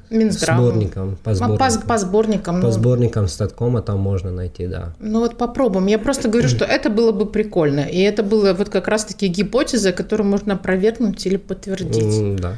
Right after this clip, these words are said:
Speaker 1: Маленький кейс будет, конечно. Там не будет же больших
Speaker 2: Не, маленький кейс это будет для читателей.
Speaker 1: Да, это
Speaker 2: Для,
Speaker 1: ба-
Speaker 2: для вас не маленький кейс.
Speaker 1: Да, нет, мы по-, нам-то придется обработать
Speaker 2: Да.
Speaker 1: много данных, а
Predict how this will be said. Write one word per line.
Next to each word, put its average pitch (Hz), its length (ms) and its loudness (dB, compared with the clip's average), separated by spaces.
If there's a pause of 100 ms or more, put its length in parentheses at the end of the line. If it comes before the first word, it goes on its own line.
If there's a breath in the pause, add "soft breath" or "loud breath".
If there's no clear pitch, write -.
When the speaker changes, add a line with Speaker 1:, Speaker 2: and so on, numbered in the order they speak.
(240 soft breath)
Speaker 1:
Маленький 330 520 2
кейс 175 420 0
будет, 170 300 -4
конечно. 175 420 -2
Там 240 140 2
не 262 100 4
будет 330 320 2
же 226 100 2
больших 208 640 0 (120)
Speaker 2:
Не, 139 160 2
маленький 127 720 2
кейс 147 360 0
это 120 200 0
будет 117 240 2
для 101 180 2
читателей. 85 720 -2 (200)
Speaker 1:
Да, 269 120 2
это 226 180 4
Speaker 2:
Для, 180 300 6
Speaker 1:
ба- 180 80 4
Speaker 2:
для 175 360 6
вас 170 300 4
не 165 120 4
маленький 135 500 2
кейс. 98 480 0 (100)
Speaker 1:
Да, 214 240 4
нет, 233 300 2
мы 262 160 4
по-, 233 260 0
нам-то 294 320 2
придется 320 360 2
обработать 240 540 0
Speaker 2:
Да. - 80 4
Speaker 1:
много 233 360 4
данных, 175 440 2
а 175 380 2